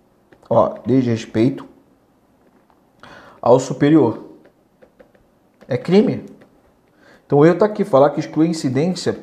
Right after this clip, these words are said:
da esfera penal. Não vai excluir. Ele pode responder criminalmente e administrativamente. Beleza? Só não confunda com esse crime aqui, ó, desacato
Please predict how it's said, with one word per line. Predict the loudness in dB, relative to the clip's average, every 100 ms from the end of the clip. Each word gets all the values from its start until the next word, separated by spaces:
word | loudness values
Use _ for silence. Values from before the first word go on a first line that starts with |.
| -18 _
da | 0
esfera | 0 2 2
penal. | 2 2 2
Não | 2 2
vai | 2
excluir. | 2 2 2 2 -8 -18 -20 2
Ele | 2
pode | 4 2 2
responder | -4 -4 -4 -4
criminalmente | -4 -6 -2 -2 -2 -6 -10 -4
e | 2
administrativamente. | 4 2 -2 -2 0 0 0 0 -2 -6 -10 -12 _ _ _ _
Beleza? | 2 6 6 4 -10 -20 -20 _ _
Só | -2 2 2
não | 2
confunda | 0 -6 -6 -6 0 0 2 0 -2 -10 -20 _ _ _ _
com | 0 0
esse | -2
crime | -4 -2 -2
aqui, | -2 2 4
ó, | 4 0
desacato | 0 0 0 2 2 2 -4 -12